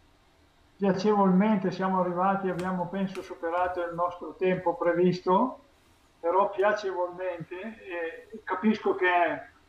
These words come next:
non siamo arrivati in fondo, è anche difficile arrivare in fondo a questa tematica, ma sicuramente ci ritroveremo,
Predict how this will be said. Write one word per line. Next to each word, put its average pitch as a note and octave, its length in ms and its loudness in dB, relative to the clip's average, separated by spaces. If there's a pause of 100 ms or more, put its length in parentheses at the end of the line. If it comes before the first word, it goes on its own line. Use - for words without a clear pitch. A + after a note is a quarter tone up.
(140)
non F#3 140 -4
siamo F#3+ 280 0
arrivati F3+ 400 2
in E3 100 -12
fondo, F3 460 0
è E3 60 4
anche F3 360 2
difficile E3 560 -6
arrivare D#3+ 440 -2
in - 100 -10
fondo E3+ 380 -8
a D3 80 -6
questa - 260 -8
tematica, - 760 -2 (320)
ma - 100 -4
sicuramente F#3 800 -2
ci F#3 180 -4
ritroveremo, E3+ 1080 0